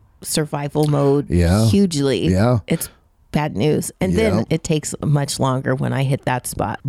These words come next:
Speaker 2: Do you know what it is that happens in our fight, whether it's short or long,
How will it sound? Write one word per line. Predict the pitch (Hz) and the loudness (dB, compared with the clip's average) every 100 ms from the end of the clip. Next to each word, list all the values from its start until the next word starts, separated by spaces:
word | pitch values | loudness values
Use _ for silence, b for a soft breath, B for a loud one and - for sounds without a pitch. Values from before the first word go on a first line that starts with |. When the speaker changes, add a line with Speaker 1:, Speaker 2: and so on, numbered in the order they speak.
| 127 | -4
Speaker 2:
Do | 101 131 | -2 2
you | 156 | 4
know | 185 175 | 4 4
what | 165 160 | 2 0
it | 139 120 | -2 -6
is | - 110 113 143 151 175 - - _ _ _ _ _ _ _ - _ _ _ _ _ - _ _ - | -8 -2 2 2 0 -4 -6 -20 _ _ _ _ _ _ _ -20 _ _ _ _ _ -20 _ _ -8
that | 127 135 120 113 - _ - - | 0 2 2 -2 -6 _ -14 -6
happens | 104 - 135 - 143 139 113 | -4 0 0 0 -2 -2 -4
in | 123 131 143 | 0 2 2
our | 135 131 | 2 0
fight, | - - 123 131 - - b b - - _ | -2 0 0 0 -6 -20 b b -20 -20 _
whether | 104 135 139 131 117 | -4 -2 0 2 2
it's | - | 0
short | - - 151 160 | -2 2 2 0
or | - 127 131 | 0 0 0
long, | 107 104 98 101 139 | 0 -2 0 0 0